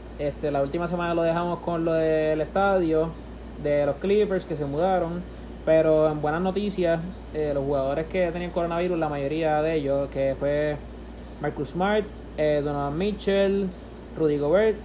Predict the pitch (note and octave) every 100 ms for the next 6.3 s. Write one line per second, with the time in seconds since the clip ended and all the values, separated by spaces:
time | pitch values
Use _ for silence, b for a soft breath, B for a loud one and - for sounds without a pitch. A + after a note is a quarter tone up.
0 | - - F3+ E3+ D#3 D3+ E3 D#3 E3+ D#3
1 | G#3 G3+ - - - - - D3+ D#3 E3+
2 | E3 F3 F3 E3+ E3+ D#3 E3 E3 D#3+ E3
3 | E3+ F3 F#3 D#3 D#3 D#3+ - - D#3+ C#3+
4 | - C#3+ C#3 C#3 C#3 D#3+ E3 D#3 D3 E3+
5 | F3 - - C3+ C3+ C#3+ E3 E3+ - E3
6 | D#3+ D#3+